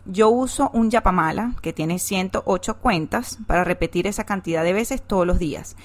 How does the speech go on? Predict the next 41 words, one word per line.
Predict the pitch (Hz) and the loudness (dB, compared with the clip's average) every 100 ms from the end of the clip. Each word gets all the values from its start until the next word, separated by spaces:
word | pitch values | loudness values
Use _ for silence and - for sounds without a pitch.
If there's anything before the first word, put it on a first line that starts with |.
| - - | -20 -4
Ya | 190 202 | 2 4
forma | - 190 196 | 4 4 4
parte | - 156 - | 2 0 0
de | 180 | 2
mi | 185 | 2
rutina. | 165 - 190 156 139 | 0 0 0 0 -2
En | 165 160 | -4 -4
vez | 160 | -2
de | 196 | 0
agarrar | 214 208 | 0 0
el | 196 220 | 0 -2
teléfono, | 277 285 220 277 381 349 | -2 0 2 0 0 -4
bueno, | - 180 147 | -2 0 0
solo | - 147 175 185 | -2 -2 0 0
lo | 151 | -2
agarro | 143 139 151 | -4 -4 -4
para | 180 | -4
apagar | 151 131 | -6 -4
la | 156 | 0
alarma, | 202 185 180 226 - - - | 2 2 2 0 -4 -10 -14
<laughs> | - - | -16 -4
pero | 208 | 2
enseguida | 220 220 196 190 | 2 4 4 4
agarro | 202 214 | 4 2
el | 220 | 2
Yapamala. | 175 - 269 196 147 - - - - - - | 0 0 0 -4 -10 -20 -20 -20 -20 -20 -2
Y | 240 233 | 4 6
es | |
impresionante | 240 262 - 247 202 208 247 294 | 6 6 6 6 2 2 2 0
cómo | 240 226 | 0 0
se | 240 233 - | 0 -4 2
ha | 208 214 | 2 2
convertido | 262 220 - 214 190 208 | 2 0 0 0 2 2
en | 202 | 0
un | 185 | 2
proceso | 208 220 208 - | 0 0 -2 0
automático. | 202 180 170 160 - - | 0 0 0 0 -2 -2
Apenas | - 180 196 - | 2 2 0 4
abro | 214 233 | 6 6
los | 277 233 - | 4 2 4
ojos, | 233 202 247 - | 4 4 2 -2